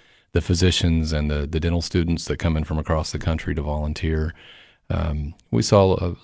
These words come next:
little over four hundred patients this year at that, that three-day clinic. Um, normally we see about eight hundred.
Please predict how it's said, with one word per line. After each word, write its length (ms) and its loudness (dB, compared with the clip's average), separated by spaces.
little 160 4
over 120 2
four 220 2
hundred 240 2
patients 420 -2
this 220 -2
year 100 0
at 80 -4
that, 180 -2
that 160 -6
three-day 340 -2
clinic. 400 -6
Um, 280 -2
normally 280 4
we 80 2
see 140 -2
about 200 0
eight 180 -2
hundred. 360 -2